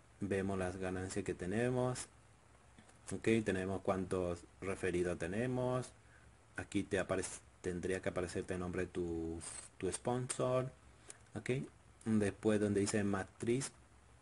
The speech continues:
posición, ¿no? Aquí vemos la, cómo funciona, ¿no? Tenemos el nivel uno, dos, tres, cuatro y cinco, ¿no? Entonces indica cuántos referidos tienen tu primer,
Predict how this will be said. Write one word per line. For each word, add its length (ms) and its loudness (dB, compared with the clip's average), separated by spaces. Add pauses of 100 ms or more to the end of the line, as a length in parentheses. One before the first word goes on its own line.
(160)
posición, 560 0
¿no? 160 0 (720)
Aquí 300 4
vemos 260 6
la, 460 4
cómo 200 0
funciona, 540 2
¿no? 160 0
Tenemos 300 0
el 60 -2
nivel 220 0
uno, 380 2
dos, 380 0
tres, 380 -2
cuatro 380 -2
y 60 4
cinco, 720 0
¿no? 100 -2
Entonces 500 -6
indica 460 2
cuántos 300 2
referidos 360 2
tienen 300 2
tu 100 0
primer, 320 0